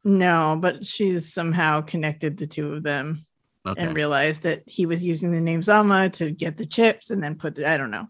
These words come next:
Speaker 1: That's her
Speaker 2: Okay, it just seemed like a
Speaker 1: connecting
Speaker 2: big
Speaker 1: those
Speaker 2: jump. I'm
Speaker 1: dots.
Speaker 2: like, "Wait a minute."
Speaker 1: <laughs>
Speaker 2: Anyway, so I also wonder, this scene, I wonder if this was supposed to be a scene with the well-manicured man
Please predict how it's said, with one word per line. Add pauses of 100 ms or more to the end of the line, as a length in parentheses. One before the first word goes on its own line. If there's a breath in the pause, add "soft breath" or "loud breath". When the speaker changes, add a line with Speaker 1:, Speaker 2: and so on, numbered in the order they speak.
(100)
Speaker 1:
That's
her
Speaker 2:
Okay,
it
just
seemed
like
a
Speaker 1:
connecting
Speaker 2:
big
Speaker 1:
those
Speaker 2:
jump.
I'm
Speaker 1:
dots.
Speaker 2:
like,
"Wait
a
minute."
Speaker 1:
<laughs>
Speaker 2:
Anyway, (460 soft breath)
so (400 soft breath)
I
also
wonder, (360)
this
scene, (180)
I
wonder
if
this
was
supposed
to
be
a
scene
with
the
well-manicured
man